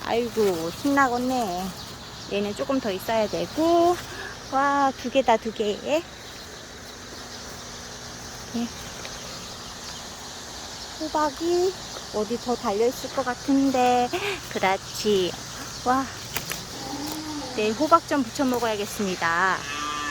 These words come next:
오늘은 지금 일곱 시가 넘었고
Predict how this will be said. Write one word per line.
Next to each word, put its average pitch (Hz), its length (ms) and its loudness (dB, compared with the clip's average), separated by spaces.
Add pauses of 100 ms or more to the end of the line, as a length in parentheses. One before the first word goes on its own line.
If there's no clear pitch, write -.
오늘은 214 400 4
지금 208 360 0 (1000)
일곱 220 260 6
시가 226 200 6
넘었고 208 600 4